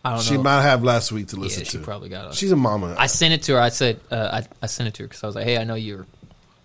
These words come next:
Speaker 2: Yeah,
Speaker 1: you're
Speaker 2: me too.
Speaker 1: catching up. You, you're,
Speaker 2: I sent it
Speaker 1: I
Speaker 2: to
Speaker 1: don't
Speaker 2: her.
Speaker 1: know if I
Speaker 2: She was
Speaker 1: told
Speaker 2: like,
Speaker 1: you we finally put one
Speaker 2: "Yay."
Speaker 1: out. Oh, you sent it to her too?
Speaker 2: Yeah, I did. 'Cause I
Speaker 1: No,
Speaker 2: seen
Speaker 1: she didn't
Speaker 2: her
Speaker 1: even reply when I sent it to her.
Speaker 2: <laughs> Well, 'cause I seen her at, uh, Adam's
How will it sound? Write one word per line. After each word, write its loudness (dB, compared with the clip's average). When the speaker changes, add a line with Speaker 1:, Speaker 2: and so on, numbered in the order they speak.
Speaker 2:
Yeah, -10
Speaker 1:
you're -8
Speaker 2:
me -2
too. 2
Speaker 1:
catching -4
up. 0
You, -10
you're, -4
Speaker 2:
I -10
sent -6
it -10
Speaker 1:
I -4
Speaker 2:
to -2
Speaker 1:
don't -
Speaker 2:
her. -2
Speaker 1:
know -2
if -4
I 2
Speaker 2:
She 0
was -2
Speaker 1:
told 2
Speaker 2:
like, 2
Speaker 1:
you 0
we 4
finally 4
put 2
one -2
Speaker 2:
"Yay." -4
Speaker 1:
out. -8
Oh, 4
you 0
sent 2
it -4
to 2
her 0
too? -4
Speaker 2:
Yeah, 4
I 4
did. 0
'Cause -4
I 2
Speaker 1:
No, 4
Speaker 2:
seen 2
Speaker 1:
she 4
didn't 8
Speaker 2:
her 6
Speaker 1:
even 2
reply 6
when 0
I 2
sent -4
it -12
to 0
her. 0
Speaker 2:
<laughs> -20
Well, -4
'cause -2
I 0
seen 0
her 0
at, -2
uh, -4
Adam's -4